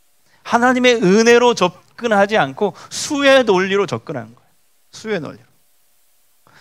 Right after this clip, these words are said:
여러분, 여리고성 승리가 자기들의 힘으로 했다고 생각하는 거, 이거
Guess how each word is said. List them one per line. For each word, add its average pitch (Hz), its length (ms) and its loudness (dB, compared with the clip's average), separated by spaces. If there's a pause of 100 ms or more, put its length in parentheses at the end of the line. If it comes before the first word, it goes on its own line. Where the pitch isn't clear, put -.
(180)
여러분, 202 320 0
여리고성 254 760 2
승리가 262 400 -2
자기들의 254 720 0
힘으로 285 420 -4
했다고 247 440 0
생각하는 233 540 0
거, 226 300 2
이거 220 240 -2